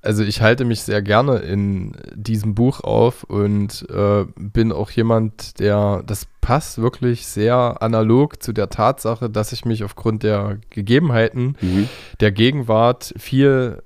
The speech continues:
Speaker 1: auch thematisch damit, äh, beschäftigt habe. Ja? Also
Speaker 2: Ja.
Speaker 1: seit, äh, dieser Aufdeckung des, äh, des wunderschönen Potsdamer Treffens, aufgedeckt durch das Korrektivmagazin, äh, Nähe,
Speaker 2: Ja.
Speaker 1: Nähe Wannsee, ähm,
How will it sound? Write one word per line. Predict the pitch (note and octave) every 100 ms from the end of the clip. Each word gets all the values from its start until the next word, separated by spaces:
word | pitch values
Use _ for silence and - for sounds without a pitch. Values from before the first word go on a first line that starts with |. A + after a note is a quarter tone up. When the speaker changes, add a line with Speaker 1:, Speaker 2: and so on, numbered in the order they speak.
| -
Speaker 1:
auch | A#2 -
thematisch | A#2 G#2+ B2 C#3 -
damit, | A2 G#2+ G#2+ - -
äh, | G#2 G2+
beschäftigt | - - C#3 - G#2 -
habe. | F2+ E2+ F2 F#2
Ja? | F#2+ A2
Also | A2+ G2
Speaker 2:
Ja. | G2
Speaker 1:
seit, | F2+ G2 A2 G#2+ -
äh, | G#2+ G2
dieser | G#2+ G2+ F2+
Aufdeckung | A2+ - A#2+ A2 A2+ A2 G#2+
des, | G#2 G2 G2 - - -
äh, | - F#2 F#2 F#2 F#2 G2 - - - - - _ _ -
des | G2 -
wunderschönen | A#2+ B2+ - A2+ A2
Potsdamer | - C3 - A2+ A2
Treffens, | A2 - B2+ C#3 C3 - -
aufgedeckt | - A2+ - A#2+ A2+ A#2 -
durch | A2 G#2+
das | - G#2
Korrektivmagazin, | - A2 G2+ - C3 A#2+ A#2 A#2 A2+ - A#2+ B2+ C3+ C3
äh, | - G#2+ G#2+ G#2+ G#2 -
Nähe, | G2+ G#2+ A2+ G2
Speaker 2:
Ja. | F#2 G#2
Speaker 1:
Nähe | G#2+ A2 G2+
Wannsee, | G#2 B2+ A#2 A#2 A#2+ C3+ C#3 _
ähm, | G#2+ G#2+ G#2+ G2+